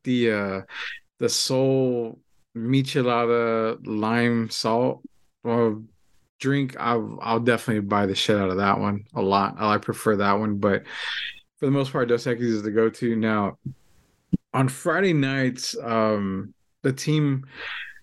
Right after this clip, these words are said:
the team does a shot every Friday. <laughs> So it just kinda depends. Normally, I, it started off a year and a half, well, two years ago, 'cause we were back-to-back champs. So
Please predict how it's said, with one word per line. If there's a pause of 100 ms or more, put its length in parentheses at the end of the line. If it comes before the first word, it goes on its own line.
(160)
the
team
does
a
shot (460)
every
Friday.
<laughs> (1120)
So
it
just
kinda
depends.
Normally,
I, (140)
it
started
off (480)
a
year
and
a
half,
well,
two
years
ago,
'cause
we
were
back-to-back
champs.
So